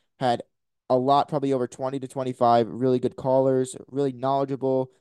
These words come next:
passionate Wizards fans. They gave their takes. I gave my takes as well. So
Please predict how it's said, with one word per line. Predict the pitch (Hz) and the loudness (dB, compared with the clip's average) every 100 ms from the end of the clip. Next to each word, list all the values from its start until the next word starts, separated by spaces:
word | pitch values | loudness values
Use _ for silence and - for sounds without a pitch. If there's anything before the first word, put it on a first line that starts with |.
| _ | _
passionate | - 131 135 131 95 | -6 -6 -6 -8 -4
Wizards | 123 127 123 | -2 -2 -2
fans. | 123 123 120 120 - _ _ - | -4 -2 -4 -8 -18 _ _ 2
They | 143 | 2
gave | 139 139 120 | 4 2 4
their | 123 | 4
takes. | 127 123 117 | 4 0 0
I | 117 135 | -2 0
gave | 139 127 | 0 -2
my | 123 127 | -4 -6
takes | 123 123 - | -6 -6 -8
as | 110 | -2
well. | 120 131 131 135 _ _ - | 6 8 8 4 _ _ 0
So | 131 123 110 | 4 4 4